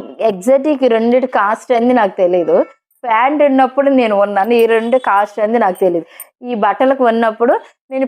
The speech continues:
పిల్లల బట్టల కోసం అని వెళ్ళిపోయాను, వాళ్ళిద్దరిని పట్టుకొని మా ఆయన సెలెక్ట్ చేసుకున్నారు. ఇవి ఎంత కాస్ట్ అని తెలియదు. మీకు ఏమైనా కాస్ట్ కావాలంటే నాకు కామెంట్ చేయండి, మా ఆయన గారికి అడిగేసి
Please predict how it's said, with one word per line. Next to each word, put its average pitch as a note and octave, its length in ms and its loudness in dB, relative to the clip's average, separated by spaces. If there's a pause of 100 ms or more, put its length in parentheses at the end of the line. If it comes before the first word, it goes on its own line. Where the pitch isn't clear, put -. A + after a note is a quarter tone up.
పిల్లల C4+ 340 2
బట్టల A#3 320 -2
కోసం A3 260 -2
అని A#3 140 0
వెళ్ళిపోయాను, G#3 440 0
వాళ్ళిద్దరిని F#3+ 500 0
పట్టుకొని A#3+ 360 0
మా A#3+ 60 2 (120)
ఆయన A#3 140 -2 (100)
సెలెక్ట్ G3+ 300 -2
చేసుకున్నారు. E3+ 540 -6 (400)
ఇవి A3+ 140 -6
ఎంత G#3+ 160 -2 (120)
కాస్ట్ A3+ 280 0
అని A#3+ 180 -2
తెలియదు. F3 180 -2 (340)
మీకు A#3+ 240 -4
ఏమైనా A#3+ 220 0 (120)
కాస్ట్ G#3+ 340 -2
కావాలంటే A#3 500 0
నాకు A#3 200 -2
కామెంట్ G#3 380 -2
చేయండి, G3 320 0 (100)
మా A#3+ 60 2 (100)
ఆయన A3+ 260 -2
గారికి A3+ 260 0
అడిగేసి G#3 320 -4